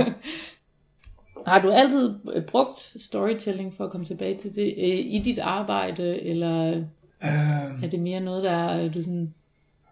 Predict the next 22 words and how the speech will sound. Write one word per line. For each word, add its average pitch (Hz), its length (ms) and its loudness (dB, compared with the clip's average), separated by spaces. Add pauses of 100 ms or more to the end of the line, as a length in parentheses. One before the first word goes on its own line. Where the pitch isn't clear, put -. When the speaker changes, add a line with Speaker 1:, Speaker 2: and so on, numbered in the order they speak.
(220)
Speaker 2:
og 160 80 0
hvordan 180 300 2
bruger 214 160 4
du 202 180 0
det, 165 100 0
bevidst 180 440 -2
eller 170 160 -4
ubevidst? 196 760 -8 (1300)
Speaker 1:
Altså, 156 180 -4
jeg 185 200 2
tror, 214 180 4
at, 208 380 -2
øh, 165 240 -2 (840)
for - 280 -6
det 175 140 0
meste, 202 720 -2 (520)
øh, 147 680 0 (640)
er 156 220 0
de 208 140 4
historier, 170 760 0
jeg 160 220 -2
fortæller 156 680 -4